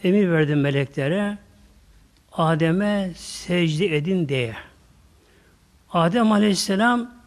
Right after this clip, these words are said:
bir nevi kıble, yani Kabe gibi olacak. Ona dönecek melekler. Tabi secde Allah Celle Celaluhu. Fakat tabi yine bunda bir olay vardı. Adem Aleyhisselam'ın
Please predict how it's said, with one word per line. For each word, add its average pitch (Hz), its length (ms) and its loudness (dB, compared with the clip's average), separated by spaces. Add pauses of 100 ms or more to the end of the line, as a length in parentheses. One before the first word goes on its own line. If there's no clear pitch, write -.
(140)
bir 214 140 2
nevi 190 320 0
kıble, 165 640 0 (600)
yani 151 280 0 (140)
Kabe 165 340 6
gibi 147 280 4 (560)
olacak. 160 600 -2 (640)
Ona 196 360 0
dönecek 165 380 2
melekler. 165 640 -2 (680)
Tabi 151 340 -2
secde 180 680 0 (360)
Allah 175 340 0
Celle 131 220 -2
Celaluhu. 117 340 -10 (1040)
Fakat 254 440 -2
tabi 226 240 0
yine 254 280 2
bunda 202 300 2
bir 190 80 0
olay 185 400 2
vardı. 143 520 0 (680)
Adem 190 340 4
Aleyhisselam'ın 180 880 2